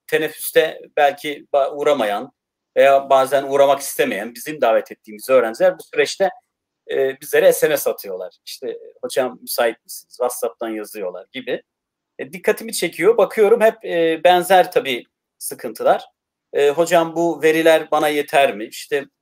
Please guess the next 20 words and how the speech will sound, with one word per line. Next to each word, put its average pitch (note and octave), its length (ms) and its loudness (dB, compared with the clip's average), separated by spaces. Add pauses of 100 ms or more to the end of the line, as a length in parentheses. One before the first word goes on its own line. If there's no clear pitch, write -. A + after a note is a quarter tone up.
(280)
bu C3 40 -16
sonuçlarla C#3+ 640 0
nereye C3 280 -4
gidebilirim?" G#2 600 -12
Özellikle A#2 440 -4
sınav B2+ 400 2
grupları A#2 380 0
onu C#3 160 -4
soruyor. G#2+ 480 -8 (420)
Ara D#3+ 200 4
sınıflar, D#3+ 600 0 (440)
"Hocam D3+ 320 0
sıkıldık D3 560 -8
derslerden, A#2+ 640 0
ne B2+ 60 -2
yapabiliriz?" G2 600 -4
şeklinde. - 760 -10 (540)
Tabii G#3 240 0
burada, G#3 460 2 (120)
e, C#3 380 2